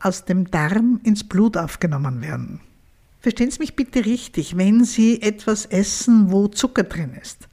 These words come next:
wenn Sie etwas essen, wo Stärke drinnen ist, dann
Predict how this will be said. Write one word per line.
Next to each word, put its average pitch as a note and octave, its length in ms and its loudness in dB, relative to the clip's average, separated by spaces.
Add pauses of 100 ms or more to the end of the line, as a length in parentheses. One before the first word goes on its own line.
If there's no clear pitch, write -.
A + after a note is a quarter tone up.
(520)
wenn F#3+ 160 4
Sie G3+ 120 2
etwas G3+ 280 -4
essen, G#3 500 0
wo F#3 120 2
Stärke - 680 0
drinnen B2 440 -10
ist, G3+ 420 -4 (680)
dann G3 240 2